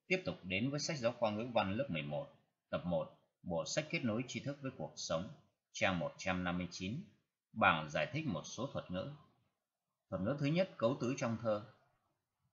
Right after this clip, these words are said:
Giải thích, khâu then chốt của hoạt động sáng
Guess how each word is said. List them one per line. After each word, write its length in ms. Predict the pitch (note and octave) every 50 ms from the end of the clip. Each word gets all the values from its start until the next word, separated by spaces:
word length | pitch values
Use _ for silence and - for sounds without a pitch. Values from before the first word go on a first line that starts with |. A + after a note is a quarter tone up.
| _ _ _ _ _ _ _ _ _ _ _ _ _ _ _ _ _
Giải 320 | - E2+ F2+ F2 D#2 - -
thích, 140 | - D3+ D#3 - - _ _ _ _ _ _ _ _ _ _
khâu 160 | - C#3 C3+
then 200 | C3+ C#3 B2+ A#2+
chốt 180 | - F3+ G3 -
của 120 | - F2+ D#2+
hoạt 200 | D#2 D2+ - -
động 200 | D#2+ D2+ D#2+ F2
sáng 240 | - - - A#2 D3